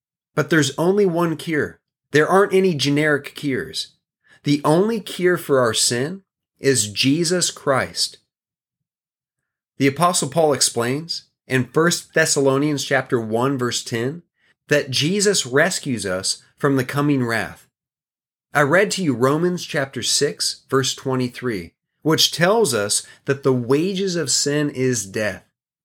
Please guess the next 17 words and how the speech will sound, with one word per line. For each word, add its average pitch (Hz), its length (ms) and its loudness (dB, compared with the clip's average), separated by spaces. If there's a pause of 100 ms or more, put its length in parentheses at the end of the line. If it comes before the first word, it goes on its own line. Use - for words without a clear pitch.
(340)
But 139 140 0
that's 190 260 2
only 202 220 4
the 151 140 0
first 175 460 -4
part 151 180 0
of 131 80 -4
the 135 60 -2
verse. 120 580 -6 (720)
Even 196 280 2
though 220 100 6
the 180 100 4
wages 160 520 0
of 135 120 0
sin 151 300 -2
is 107 220 -2
death, 110 340 -4